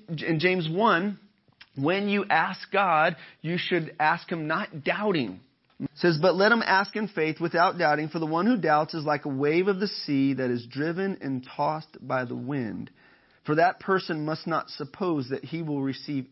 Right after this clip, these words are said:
anything from the Lord. He is double-minded and unstable in all his ways." And so we're told to approach God in faith, that, uh, if somebody's sick, that, that they should call upon the elders of the church, and they should pray in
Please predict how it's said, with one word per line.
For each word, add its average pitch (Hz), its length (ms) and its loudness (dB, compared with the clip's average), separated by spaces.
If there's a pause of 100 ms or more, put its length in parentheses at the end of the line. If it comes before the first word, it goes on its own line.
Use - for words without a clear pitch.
anything 135 720 -4 (440)
from 135 260 -4
the 135 60 -2
Lord. 131 540 -2 (400)
He 151 120 0
is 131 120 0
double-minded 143 720 0
and 123 120 2
unstable 131 640 -2
in 113 80 -4
all 110 180 -6
his 110 160 -12
ways." 131 400 -4 (920)
And 156 100 0
so 180 160 4
we're 220 140 4
told 247 340 0
to - 140 0
approach 202 720 0
God 175 360 4
in 160 200 -8 (100)
faith, 151 320 -2
that, 131 160 -2 (300)
uh, 139 200 0
if 143 120 0
somebody's 214 560 4
sick, 170 320 0
that, 147 240 -2
that 131 260 -6
they 151 100 0
should 139 200 -2
call 175 220 4
upon 185 200 2
the 175 120 0
elders 185 340 4
of 190 100 2
the 190 80 0
church, 185 380 -2
and 156 160 -4
they 185 140 4
should 220 320 0
pray 226 260 4
in 254 360 4